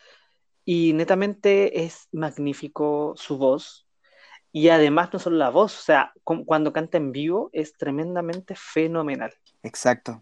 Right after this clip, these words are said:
Speaker 2: A mí me, eh, lo que tú dijiste sobre el, el disco, sobre la calidad vocal que tiene Gaga en este, en este disco es maravillosa. O sea,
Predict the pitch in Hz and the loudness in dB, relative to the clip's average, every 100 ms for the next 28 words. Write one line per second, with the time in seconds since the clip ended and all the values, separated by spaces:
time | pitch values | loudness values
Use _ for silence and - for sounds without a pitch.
0 | _ 120 120 123 127 127 123 127 117 117 | _ -2 2 2 2 0 -2 -4 -4 -6
1 | - - 127 123 120 120 117 127 139 - | -10 -10 -4 0 0 0 0 2 0 0
2 | 135 - 156 - 139 123 117 117 123 113 | -4 0 -2 0 0 0 0 -2 -4 -2
3 | 120 123 - 160 160 - 117 110 110 110 | 0 -2 0 -2 -2 -2 -2 0 -4 -2
4 | 110 110 110 113 135 143 - 113 131 160 | -2 -2 2 4 4 0 0 0 0 -4
5 | 127 113 113 117 127 135 127 127 - 127 | -6 -6 -6 -6 -6 -8 -14 -16 -10 -8
6 | 120 123 - _ _ _ _ _ _ 117 | -8 -14 -20 _ _ _ _ _ _ -4
7 | 123 123 - 120 117 120 - 123 120 120 | -4 -6 -8 -6 -4 -6 -4 -4 -4 -4
8 | 127 127 131 120 107 131 110 110 123 107 | -2 0 0 0 -4 -8 -8 -10 -6 -4
9 | 110 98 | -4 -10